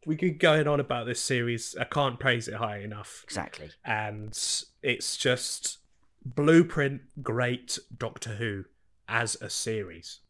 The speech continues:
Speaker 2: Yes.
Speaker 1: You
Speaker 2: Yes,
Speaker 1: know,
Speaker 2: it is.
Speaker 1: not just it's got great episodes that are blueprints for what makes good Who, but also for the,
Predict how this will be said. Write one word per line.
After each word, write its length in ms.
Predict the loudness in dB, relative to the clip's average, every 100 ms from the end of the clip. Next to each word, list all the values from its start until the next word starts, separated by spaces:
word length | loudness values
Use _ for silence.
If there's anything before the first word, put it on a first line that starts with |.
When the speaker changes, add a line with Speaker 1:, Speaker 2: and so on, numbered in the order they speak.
| -10
Speaker 2:
Yes. 500 | -8 -8 -10 -12 -14 _ _ _ -4
Speaker 1:
You 140 | -4
Speaker 2:
Yes, 160 | -2 -2
Speaker 1:
know, 60 |
Speaker 2:
it 120 | 0 0
is. 200 | -2 2
Speaker 1:
not 240 | 2 6
just 360 | 6 6 2 -6 -12 -20 -6
it's 180 | -4 0
got 300 | 6 6 4 -10 -18 -2
great 320 | 4 4 4
episodes 560 | 0 2 4 4 2 -2
that 160 | 0
are 80 | 0
blueprints 560 | 2 4 4 2 -6 -4
for 140 | 0
what 180 | 0 0
makes 420 | 2 4 4 0
good 240 | -4 -6 -4
Who, 240 | -6 -6 _ _ -6
but 60 |
also 440 | 0 2 2 0 0
for 160 | -2
the, 180 | -6 -6